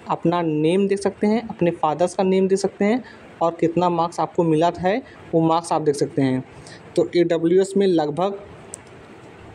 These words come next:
थर्टी सेवन candidates को online fees के लिए आमंत्रित किया जाएगा। पाँच सौ आठ से आपका कट ऑफ start है और लगभग आपका चार सौ सड़सठ, फ़ोर सिक्सटी सेवन तक आपकी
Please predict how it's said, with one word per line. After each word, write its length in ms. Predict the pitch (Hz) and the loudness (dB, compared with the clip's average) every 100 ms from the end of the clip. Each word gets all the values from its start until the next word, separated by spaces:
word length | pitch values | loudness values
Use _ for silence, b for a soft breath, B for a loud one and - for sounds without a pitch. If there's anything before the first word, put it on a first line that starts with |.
| - - - - - | -20 -20 -20 -20 -14
थर्टी 360 | - 165 170 196 | -8 -6 0 -2
सेवन 440 | 196 185 170 185 | 0 0 2 0
candidates 560 | 196 175 160 160 170 170 | 0 0 -2 -2 -4 -2
को 160 | 214 - | -4 -2
online 360 | 165 165 156 180 | 0 0 0 -2
fees 280 | - 180 170 | -2 -2 -2
के 120 | 180 | 0
लिए 240 | 185 - - - - - - - - - | 0 -2 -10 -18 -20 -20 -20 -20 -12 -4
आमंत्रित 440 | 156 151 147 180 | 0 0 0 -4
किया 140 | - 190 | -2 -2
जाएगा। 340 | 190 190 220 277 - - - - - - | 0 0 -2 -4 -10 -20 -20 -20 -12 -4
पाँच 240 | 156 180 | -2 -2
सौ 120 | 175 202 | -2 -2
आठ 300 | 160 170 170 | 0 -2 -2
से 120 | 170 | -4
आपका 160 | 170 | -2
कट 200 | 175 165 | -4 -2
ऑफ 180 | 170 170 | -2 0
start 400 | 147 - 151 170 226 | 0 0 -2 -2 -2
है 180 | 262 302 - - - - - - - - | -2 -4 -14 -20 -20 -20 -20 -20 -20 -6
और 100 | 160 | -2
लगभग 400 | 156 156 143 180 190 | 0 0 -2 -4 -4
आपका 380 | 160 165 208 277 - - B B B - | -6 -2 -2 -4 -10 -20 B B B -2
चार 260 | 180 160 | 2 2
सौ 200 | 175 202 | 0 -2
सड़सठ, 460 | 190 180 165 190 170 | 0 -2 0 0 0
फ़ोर 320 | - 175 196 | -2 2 2
सिक्सटी 360 | 196 175 - 180 | 2 -6 -4 -4
सेवन 300 | - 170 180 | 0 0 0
तक 140 | 190 | -2
आपकी 320 | 156 151 202 | -4 -2 -2